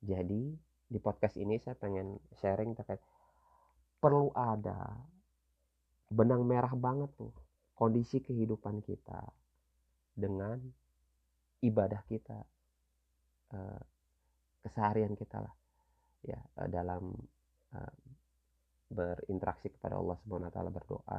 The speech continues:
sholat, baca Quran dan sebagainya gitu. Itu harus ada benang merah. Jangan sampai kegiatan kita di,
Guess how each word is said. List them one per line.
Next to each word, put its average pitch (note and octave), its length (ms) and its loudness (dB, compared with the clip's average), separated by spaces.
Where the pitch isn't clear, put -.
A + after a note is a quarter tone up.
sholat, F#2 320 -4
baca - 260 -12
Quran F2+ 300 -4
dan F2 80 -6
sebagainya F#2+ 380 -6
gitu. - 80 -16
Itu D3 80 10
harus C3+ 240 6
ada A2+ 160 2
benang G#2+ 320 2
merah. G#2+ 480 -2
Jangan C3 340 8
sampai A2+ 480 0
kegiatan D3 480 4
kita D3 320 0
di, A#2+ 180 0